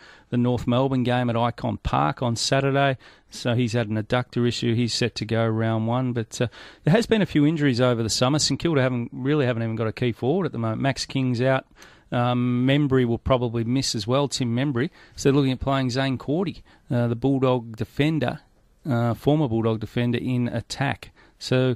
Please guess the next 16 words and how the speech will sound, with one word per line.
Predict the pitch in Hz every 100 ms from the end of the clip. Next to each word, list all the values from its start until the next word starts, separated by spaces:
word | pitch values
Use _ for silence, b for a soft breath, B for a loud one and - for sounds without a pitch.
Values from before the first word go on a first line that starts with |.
| B B B
the | -
Saints | - 190 214 - -
have | 135
had | 147
a | 139
pretty | - 151 165
tough | - 135 -
pre-season. | - 117 - 120 113
I | 123
know | 127
they | 117
won't | 113 113
say | - 127 110
it, | -
but, | 117 -
uh, | 123